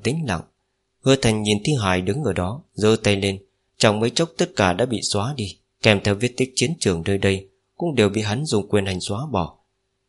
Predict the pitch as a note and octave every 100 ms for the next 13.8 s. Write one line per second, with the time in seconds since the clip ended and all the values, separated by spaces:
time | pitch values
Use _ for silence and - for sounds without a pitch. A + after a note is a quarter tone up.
0 | _ _ _ _ - A2+ A2+ A2+ G#2+ G2
1 | F#2 G2 F#2+ - G2 A2+ A#2 C3+ G#2+ F#2+
2 | D2+ F2+ E2+ G2+ G#2 G2 - G2 C3 -
3 | G2 F2 _ _ _ _ _ _ _ -
4 | A2+ G#2 C#3 C#3+ G#2+ F#2+ G2+ F2+ G2+ C3+
5 | - F#2+ G2+ - D3 A2 E2+ - _ _
6 | A2 G2 G#2+ G#2 G#2+ B2 - - A2 G2+
7 | F#2 F#2+ F#2 G2+ A2+ G#2+ G#2+ C#3+ G#2+ F#2
8 | F2 - G#2+ G#2 A#2 D#3+ A2 - F#2+ E2
9 | F#2 F#2+ F#2 F#2 G2 _ _ _ _ _
10 | _ _ _ - A#2+ D3+ - G2 G2+ C#3
11 | G2+ - B2+ - _ _ - D3+ - G2
12 | - G2+ A2 C#3+ A2+ F2 - G#2 G2 A#2+
13 | C#3 E2+ G#2+ A#2+ F#2+ F#2 F#2+ F#2+